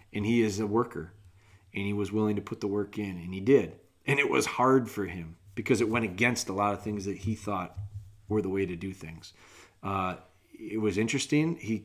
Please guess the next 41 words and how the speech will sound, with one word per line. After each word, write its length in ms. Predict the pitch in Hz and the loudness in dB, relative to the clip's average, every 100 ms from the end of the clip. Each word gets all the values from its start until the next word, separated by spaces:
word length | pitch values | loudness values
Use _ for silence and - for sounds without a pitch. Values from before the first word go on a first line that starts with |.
| - | -8
he 140 | 107 | -8
told 380 | 98 - 110 110 104 | -4 2 6 6 4
our 140 | 101 | -6
team, 460 | 90 - 127 123 151 | -6 -8 -4 0 0
he, 280 | 104 104 110 | 0 -2 -4
he 80 | |
didn't 220 | 110 123 - | -2 -2 -4
tell 200 | 156 147 | -2 0
me 220 | 151 165 | 2 2
the 100 | 104 | 0
next 280 | 90 - - | -4 -6 -4
day, 140 | 98 | -2
but 100 | 104 | -2
he 80 | 101 | -2
told 220 | - 107 | -2 -2
our 100 | 98 | -2
team. 320 | - 147 123 | -2 0 0
And 100 | 104 | 0
then 100 | 101 | -2
he 60 | 104 | -4
told 240 | - 117 | 0 0
me 120 | 120 | 0
on 100 | 120 | -2
the 80 | 107 | -4
third 280 | 98 147 131 | -2 0 2
day, 100 | 98 | 0
he 100 | 95 | -2
said, 220 | - 101 | 0 0
"Jeremy," 320 | 104 117 113 | 0 0 0
I 40 | 101 | -2
said, 280 | - 98 98 - | -4 -6 -6 -10
he 80 | |
said, 300 | - 110 98 - - - - - | -4 -2 -2 -4 -18 -18 -18 -2
"We 200 | 120 123 | 0 2
almost 400 | 117 120 127 - | 2 0 0 0
didn't 240 | 117 120 | 0 0
come 220 | - 117 104 | -6 -6 -4
back 420 | 87 82 - - _ _ _ _ _ - | -6 -8 -14 -20 _ _ _ _ _ -10
after 280 | 101 - 104 | -10 -4 -6
Friday." 460 | - 85 78 85 - - | -2 -4 -4 -12 -16 -12
Our 140 | 92 | -12